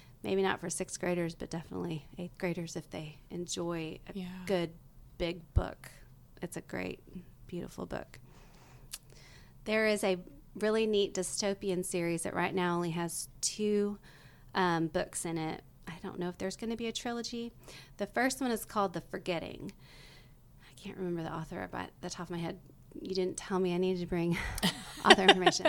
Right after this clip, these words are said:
Speaker 2: <laughs>
Speaker 1: But The Forgetting is, there is a, there's this community of people. It's in some unknown time, and you're not quite sure where it's happening till later on. But all of the people carry a book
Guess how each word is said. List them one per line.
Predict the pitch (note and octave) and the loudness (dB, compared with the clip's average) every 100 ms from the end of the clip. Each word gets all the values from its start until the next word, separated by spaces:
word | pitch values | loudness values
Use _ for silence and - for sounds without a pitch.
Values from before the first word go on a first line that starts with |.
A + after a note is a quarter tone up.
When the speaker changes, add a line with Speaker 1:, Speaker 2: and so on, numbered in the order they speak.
| - | 2
Speaker 2:
<laughs> | - - - - - | -2 -4 -4 -8 -6
Speaker 1:
But | A3 | -4
The | G#3+ | -4
Forgetting | - A3+ A#3+ B3+ D4 G3+ F#3+ G#3+ - - | -4 -2 4 6 8 6 4 0 -4 -2
is, | - G#3 G3 F#3+ - | 6 8 8 4 2
there | G#3 G3 | 4 4
is | G3+ G3 | 4 2
a, | G3 F#3+ - | 2 2 0
there's | F#3+ F#3+ F#3 | 0 0 -2
this | F#3+ F3+ - | -6 -6 -8
community | - G#3 F#3+ G3 | -4 2 2 2
of | A3+ | -2
people. | - G3+ - F#3 | -4 -4 0 0
It's | F#3 F#3 F#3+ | 2 0 -2
in | F3+ | -2
some | - F#3 | 0 0
unknown | F#3 F#3 F#3+ F#3 F#3+ | 2 2 4 4 2
time, | - F#3+ F3+ F3+ E3+ | 2 2 4 2 2
and | E3+ F3 F#3 | 0 -2 -2
you're | F3+ | 0
not | F#3 F3+ | 0 0
quite | F#3+ - | -4 -4
sure | - F#3 | -2 2
where | F#3 F#3+ | 2 2
it's | - | 0
happening | F#3 F3+ F3+ E3+ | -2 0 0 0
till | E3+ F#3 | 0 -2
later | F3+ F3+ | 0 2
on. | F#3 F3+ E3+ | 2 2 2
But | F3 F3 - - - - - - - | 2 0 -2 -10 -18 -20 -20 -6 6
all | A3 B3 | 8 8
of | B3 | 6
the | A3 | 0
people | - A3+ - G3+ F3+ - - | -2 -2 2 4 4 2 -4
carry | - G#3 F#3+ | -4 0 2
a | F#3 | 2
book | F3 F#3 - - | 0 -4 -4 -16